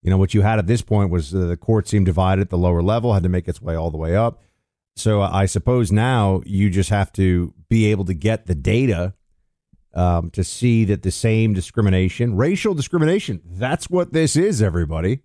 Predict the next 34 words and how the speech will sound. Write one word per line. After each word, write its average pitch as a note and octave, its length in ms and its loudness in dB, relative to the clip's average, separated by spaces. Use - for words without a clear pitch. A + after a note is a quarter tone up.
Um, F2+ 420 2
that's G#2+ 200 -2
what B2 100 -8
the - 60 -14
courts A2 240 -4
were F#2 80 -4
doing. G#2+ 320 0
That A#2 200 0
same A#2 240 2
discrimination G2 800 2
would, F#2+ 580 0
uh, F#2 300 4
continue A2+ 500 2
on. C3+ 320 2
And G2 120 2
so G2 420 0
I G#2+ 200 -2
feel E3 160 0
like C#3+ 160 2
there A#2 100 4
have A2 180 2
to G#2+ 120 0
be, G#2+ 280 2
uh, G2+ 160 -10
many A2 360 2
more B2+ 200 4
lawsuits. B2+ 380 0
Like, C3 160 0
basically, G3+ 320 -2
this E3+ 180 -2
is D3+ 100 -4
the B2 80 0
start E3+ 560 -2
of G#2 500 0